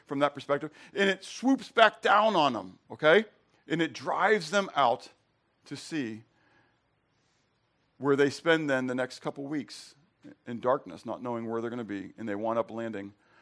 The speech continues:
on the edge of a little bitty island called Malta. Again, we'll talk about that part next week, okay? It's the peril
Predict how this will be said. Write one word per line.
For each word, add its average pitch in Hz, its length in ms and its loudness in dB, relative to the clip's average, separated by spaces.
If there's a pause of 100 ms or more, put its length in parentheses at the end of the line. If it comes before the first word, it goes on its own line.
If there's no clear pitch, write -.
(180)
on 120 120 -4
the 110 140 -6
edge 107 220 -4
of 101 240 -4 (140)
a 101 60 -8
little 107 240 -8
bitty 104 260 -8
island 92 340 -6
called 98 240 -14
Malta. 98 340 -14 (1120)
Again, 107 240 -8
we'll 101 80 -12
talk 104 160 -6
about 95 160 -8
that 92 180 -4
part - 180 -8
next 98 220 -16
week, - 200 -20 (220)
okay? 120 200 -4 (1120)
It's - 160 -10
the 151 100 -12
peril 147 500 -2